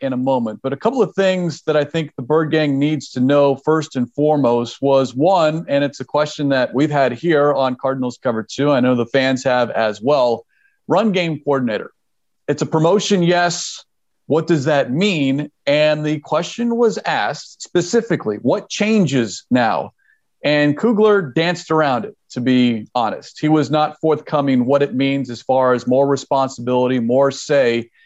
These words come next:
He had this to say with respect to the offense, though. "We do this whole thing collectively. The whole offense is a collective effort of all the coaches," end quote. Now, behind the scenes, M J, maybe things are different,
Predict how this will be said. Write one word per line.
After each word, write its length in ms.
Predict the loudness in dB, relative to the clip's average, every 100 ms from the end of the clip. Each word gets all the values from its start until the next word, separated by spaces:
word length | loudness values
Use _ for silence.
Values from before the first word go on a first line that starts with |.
| _ _
He 120 | 0
had 260 | 2 2 2
this 380 | 0 0 -4 -20 -12
to 100 | -6
say 240 | 0 2
with 220 | 2 0
respect 420 | -2 -4 -2 -2
to 80 | -2 -2
the 120 | 0
offense, 520 | 0 0 -4 -6 -4
though. 300 | -2 -2 -4 _ _ _ _
"We 180 | 0 2
do 220 | 4 4
this 240 | 4 2 0
whole 300 | 0 0 0
thing 460 | 0 -2 -2 -8 -12
collectively. 760 | -4 0 0 0 -2 -4 -4 -6 _ _ _ _ -6
The 80 | 0
whole 300 | 2 4 4
offense 520 | 2 0 0 0 -2
is 160 | -2 -2
a 80 | -2
collective 480 | 0 2 2 0 2
effort 400 | 2 0 -2 -4 _ _
of 200 | -2 -2 0
all 460 | 2 4 2 -2 -8 -8
the 80 |
coaches," 640 | -2 0 0 -4 -14 -16 -20 _ _ _
end 260 | -2 0 0
quote. 360 | 0 -2 -4 -18 _ _ _ _ -4
Now, 120 | -2
behind 300 | 0 2 0
the 40 |
scenes, 300 | 2 2 4
M 160 | 2 2
J, 140 | 2
maybe 280 | 2 2 0
things 280 | 0 0 2
are 160 | 0
different, 420 | 0 -2 -4 -10